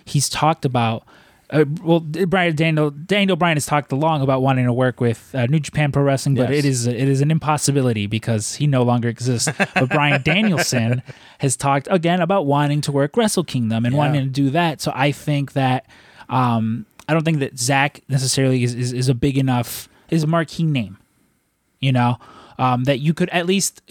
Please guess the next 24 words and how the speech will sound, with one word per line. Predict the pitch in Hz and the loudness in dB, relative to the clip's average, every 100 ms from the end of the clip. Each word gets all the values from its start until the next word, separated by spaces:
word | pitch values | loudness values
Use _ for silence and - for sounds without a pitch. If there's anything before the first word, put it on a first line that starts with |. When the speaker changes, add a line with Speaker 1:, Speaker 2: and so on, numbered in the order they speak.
| 151 | -4
Speaker 1:
to | 196 | -2
an | 170 | 0
American | 147 156 165 175 | 0 2 2 2
audience | 175 185 - | 2 2 0
who | 165 | 0
hasn't | 226 196 202 | 0 0 0
seen | 254 | 0
him | 226 | 0
in | 131 | 0
a | |
while, | 117 113 | 0 0
because | 131 135 | -2 0
he's | 147 | -2
Speaker 2:
Yeah. | 98 101 | -2 -4
Speaker 1:
primarily | 170 156 156 151 | -2 0 2 2
been | 147 143 | 0 -2
a, | 135 | -2
a | 139 | -2
Japanese | 156 143 135 139 | 0 0 0 -2
guy. | 131 113 | -2 -2
I'm | 135 147 | -2 0
sure | 190 185 | 0 -2
people | 185 156 131 | -2 -2 0
would, | 131 160 | 0 0